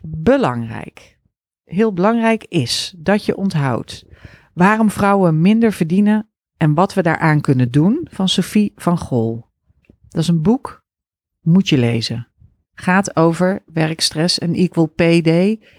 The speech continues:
Ik denk dat die dingen gerelateerd zijn. Daarnaast, oh ja, dat wou ik ook nog zeggen, die mantelzorgstress. Want niet alleen, ook als je geen kinderen hebt, zul je zien dat jij als vrouw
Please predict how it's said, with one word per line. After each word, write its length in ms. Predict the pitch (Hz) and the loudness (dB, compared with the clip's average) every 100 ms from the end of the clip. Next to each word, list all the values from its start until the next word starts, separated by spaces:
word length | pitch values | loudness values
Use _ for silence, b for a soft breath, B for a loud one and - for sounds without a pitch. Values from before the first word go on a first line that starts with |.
| b | b
Ik 160 | 175 | -2
denk 160 | 165 170 | 0 0
dat 100 | 180 | -2
die 120 | 190 | -2
dingen 260 | 156 151 165 | 0 2 0
gerelateerd 720 | - 160 156 160 156 139 131 | -2 -2 0 -2 -2 -2 -4
zijn. 380 | 131 113 117 - B B B B B B B B B _ | -6 -6 -6 -8 B B B B B B B B B _
Daarnaast, 580 | 180 180 202 233 262 - | -2 2 4 2 0 -4
oh 140 | - 233 | 0 2
ja, 80 | |
dat 120 | 175 180 | 2 2
wou 120 | 185 | 0
ik 80 | 190 | 2
ook 80 | |
nog 120 | 196 - | -2 0
zeggen, 240 | 185 170 | 0 2
die 100 | 180 | 2
mantelzorgstress. 1200 | 165 190 254 254 175 156 143 - - 147 214 - | 2 2 2 0 0 0 -2 -4 -2 -2 -2 -4
Want 200 | 165 160 | -2 2
niet 200 | 196 202 | 2 2
alleen, 580 | 170 170 196 196 147 135 _ _ _ | 0 2 2 0 -2 -6 _ _ _
ook 180 | 196 214 | -4 0
als 120 | 214 | -2
je 60 | 180 | -2
geen 280 | - 233 247 | 0 0 2
kinderen 380 | 196 175 156 | 0 2 2
hebt, 440 | 147 214 - - - | 2 0 -4 -18 -20
zul 240 | - - 185 | -6 0 2
je 140 | 175 | 2
zien 440 | 160 220 202 226 247 | 2 2 2 0 -2
dat 260 | 185 - _ | -4 -4 _
jij 380 | 180 175 175 - | -4 0 0 0
als 220 | 151 - | -2 -2
vrouw 640 | - 208 202 190 247 311 | -4 0 2 2 0 -4